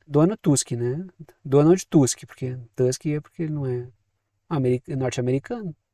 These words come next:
Então é Donald Tusk. Não sei como é que se pronuncia o nome do cara. É,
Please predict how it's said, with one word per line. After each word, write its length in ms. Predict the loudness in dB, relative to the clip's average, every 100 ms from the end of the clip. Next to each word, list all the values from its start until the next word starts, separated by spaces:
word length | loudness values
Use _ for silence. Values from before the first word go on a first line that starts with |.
| _ _ _
Então 220 | -12 -8
é 60 | -6
Donald 440 | 0 2 2 0 -6 -2
Tusk. 360 | 0 0 -6
Não 100 | -20 -20 _ _
sei 80 | -14
como 120 | -10
é 40 | -8
que 40 |
se 60 | -6
pronuncia 360 | -4 -2 -4
o 40 | -4
nome 120 | -4
do 80 | -6
cara. 280 | -6 -6 -8 _ _ _ _ _ _ _ _ _ _ _ _ _ _ _ _ _ _ _ _ _ _ _ _
É, 360 | -8 -8 -10